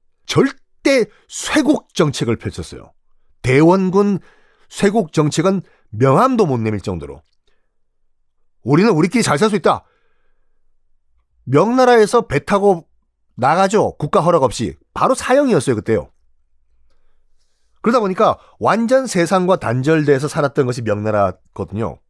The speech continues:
근데 조선 같은 경우에는 뭐 인조의 업적이라고 하면 요 정도? 저 서양의 네덜란드에 있냐? 제 총포 기술 있지?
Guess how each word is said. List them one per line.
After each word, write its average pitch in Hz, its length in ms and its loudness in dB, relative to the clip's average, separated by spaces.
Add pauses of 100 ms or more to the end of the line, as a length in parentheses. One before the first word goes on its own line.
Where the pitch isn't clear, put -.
(760)
근데 143 160 -4
조선 135 260 -4
같은 156 200 -2
경우에는 117 460 -2 (580)
뭐 147 180 -4
인조의 247 500 0
업적이라고 254 1040 -6
하면 269 380 -8
요 175 100 2
정도? 262 540 0 (1500)
저 190 160 -4
서양의 247 400 0
네덜란드에 170 460 2
있냐? 185 260 -2 (360)
제 185 360 2
총포 247 380 -4
기술 147 220 -4
있지? 107 360 -4